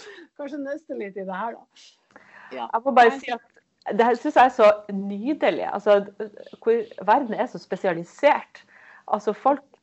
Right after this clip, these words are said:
Speaker 2: kan så mye rart, og holder på med så mye rart, at man kan sitte et år og øve. Bam,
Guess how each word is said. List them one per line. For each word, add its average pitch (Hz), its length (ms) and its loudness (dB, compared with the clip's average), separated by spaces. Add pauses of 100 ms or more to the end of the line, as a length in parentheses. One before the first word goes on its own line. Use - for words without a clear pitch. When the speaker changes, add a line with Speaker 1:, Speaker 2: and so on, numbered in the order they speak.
Speaker 2:
kan 262 260 2
så - 200 -18
mye 175 180 -6
rart, 254 360 -2
og 208 80 -4
holder 226 180 -6
på - 200 0
med 240 100 -10
så - 120 -18
mye 208 120 0
rart, 415 300 0 (100)
at 220 100 -8
man 240 120 -6
kan 247 160 -10
sitte 233 260 -8
et 220 180 -10
år 277 300 2 (280)
og 196 140 -6
øve. 202 300 2 (340)
Bam, 202 240 -4